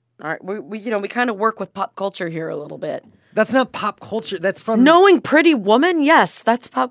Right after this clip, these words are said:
Speaker 2: Yeah,
Speaker 1: culture-y.
Speaker 2: maybe for, like, nineteen eighty-nine. I mean
Speaker 1: Next, you're gonna tell me you've never seen Mannequin.
Speaker 2: Is that where it comes to life?
Speaker 1: Oh, my God.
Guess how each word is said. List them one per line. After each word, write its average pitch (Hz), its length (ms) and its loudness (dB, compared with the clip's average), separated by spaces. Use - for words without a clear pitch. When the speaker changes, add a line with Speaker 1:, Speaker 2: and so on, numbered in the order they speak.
Speaker 2:
Yeah, 233 80 -2
Speaker 1:
culture-y. 196 380 0
Speaker 2:
maybe 190 200 -6
for, 160 140 -10
like, 156 100 -4
nineteen 160 320 -8
eighty-nine. 151 600 -4
I 156 100 -6
mean 175 240 -4
Speaker 1:
Next, 285 260 -4
you're 302 80 -4
gonna 269 60 -4
tell 240 140 0
me 240 80 -4
you've 214 100 -6
never 214 160 -2
seen 190 240 -6
Mannequin. 170 480 -4
Speaker 2:
Is 117 80 -12
that 165 120 0
where 185 120 2
it - 40 -6
comes 165 220 -6
to 139 60 -6
life? 131 360 -4
Speaker 1:
Oh, - 180 -20
my - 80 -20
God. - 420 -20